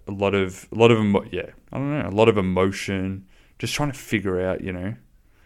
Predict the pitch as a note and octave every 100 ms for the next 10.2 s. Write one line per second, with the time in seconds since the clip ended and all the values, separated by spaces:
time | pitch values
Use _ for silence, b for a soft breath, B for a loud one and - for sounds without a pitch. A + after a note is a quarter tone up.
0 | _ _ - A2 D#3+ F3+ D#3+ - A2 -
1 | - A2 G2 - - - - - _ _
2 | - _ _ - F#2+ - - - C3+ C#3
3 | A#2+ A2+ A2 B2+ G3 - - C#3+ D#3 -
4 | F#2 C#2 E2+ B2 E3 - _ _ _ _
5 | _ - F#2+ F#2+ F#2 F2+ F2+ E2 - _
6 | _ _ _ - - G2+ G2 F#2+ F#2 F2
7 | F#2+ F#2+ F2 - _ - F2+ F2+ F2+ -
8 | _ _ _ G#2+ G2+ F2 F#2+ F#2+ F#2+ F#2
9 | - F#2+ F2 - _ - G#2 E3+ - -
10 | -